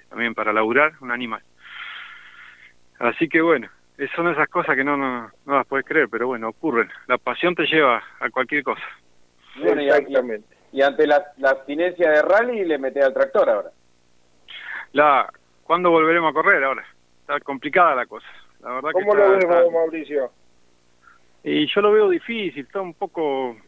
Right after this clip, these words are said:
Speaker 1: poco triste estos días. Hemos perdido un vecino acá en el campo, eh, de co-,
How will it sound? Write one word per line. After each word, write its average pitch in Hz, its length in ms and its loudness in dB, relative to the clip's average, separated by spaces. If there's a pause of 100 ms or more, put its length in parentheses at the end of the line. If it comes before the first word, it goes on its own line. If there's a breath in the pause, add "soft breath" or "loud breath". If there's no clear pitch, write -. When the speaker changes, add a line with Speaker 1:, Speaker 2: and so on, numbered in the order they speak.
(180)
Speaker 1:
poco 160 300 -2 (100)
triste 175 340 0
estos 139 240 -10
días. 170 180 0
Hemos 151 160 -4
perdido 156 280 -2
un 147 60 -4
vecino 180 480 -2
acá 151 140 2
en 147 80 -2
el 139 100 -2
campo, 170 420 0 (400)
eh, 113 400 -10
de 117 160 -2
co-, - 240 -20